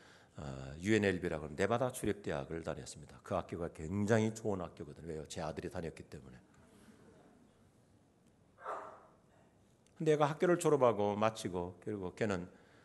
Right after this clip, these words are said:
우리 학생들 희망을 가지세요. 하나님이 은혜 주시면 신비롭게 풀립니다. 미국, 어, 주립대학 역사상 그런 일이 없었습니다. 전무한 일입니다. 네바다 주립대학에서 얘는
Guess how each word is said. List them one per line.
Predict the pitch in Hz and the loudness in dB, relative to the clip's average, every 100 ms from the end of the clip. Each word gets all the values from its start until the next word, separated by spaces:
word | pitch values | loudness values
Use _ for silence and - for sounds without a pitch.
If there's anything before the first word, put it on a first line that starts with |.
| - _ _ - | -20 _ _ 2
우리 | 117 | 2
학생들 | 131 139 117 110 | 4 2 4 2
희망을 | - 165 143 131 | 2 2 4 4
가지세요. | 107 78 - 67 | 2 0 -10 -10
하나님이 | - 156 160 165 | -4 2 4 4
은혜 | 117 131 135 | 4 6 6
주시면 | 131 127 95 | 4 -2 -2
신비롭게 | - - 190 180 170 156 | 0 -2 0 0 0 -4
풀립니다. | - 147 76 78 - - | -6 -6 -8 -12 -18 -4
미국, | 120 160 165 - - - - - | 0 2 0 -2 -16 -18 -16 0
어, | 101 | 0
주립대학 | 90 - 147 185 - 190 151 | 0 4 6 6 8 8 8
역사상 | 123 - 110 - 87 85 82 - _ _ | 4 4 2 2 -6 -6 -12 -20 _ _
그런 | - 135 160 | 0 4 6
일이 | 151 110 | 6 4
없었습니다. | 92 135 - 80 - | 2 -4 -8 -10 -2
전무한 | 127 139 190 160 165 | 4 6 6 6 4
일입니다. | 139 82 73 - _ _ _ _ _ _ _ _ - | -2 -6 -10 -20 _ _ _ _ _ _ _ _ 0
네바다 | 120 139 143 | 6 8 8
주립대학에서 | - 104 - 85 71 71 80 | 6 -2 0 -4 -4 -10 2
얘는 | 107 92 92 | 4 4 0